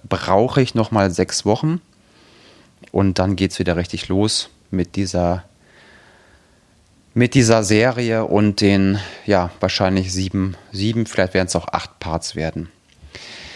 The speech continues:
So, jetzt sagt da jeder Podcaster, „Abonnier diesen Podcast, dann verpasst du keinen mehr.“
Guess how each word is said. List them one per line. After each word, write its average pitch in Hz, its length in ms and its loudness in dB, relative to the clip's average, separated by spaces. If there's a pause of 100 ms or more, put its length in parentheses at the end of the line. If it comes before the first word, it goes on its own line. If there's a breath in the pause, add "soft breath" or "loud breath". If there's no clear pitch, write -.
(320 loud breath)
So, 113 500 4
jetzt - 200 -2
sagt 143 220 2
da 131 40 6
jeder 131 220 2
Podcaster, 127 880 0
„Abonnier 107 380 2
diesen 107 260 0
Podcast, 127 640 0
dann 101 80 0
verpasst - 460 -2
du 104 40 -4
keinen 90 340 0
mehr.“ 107 260 2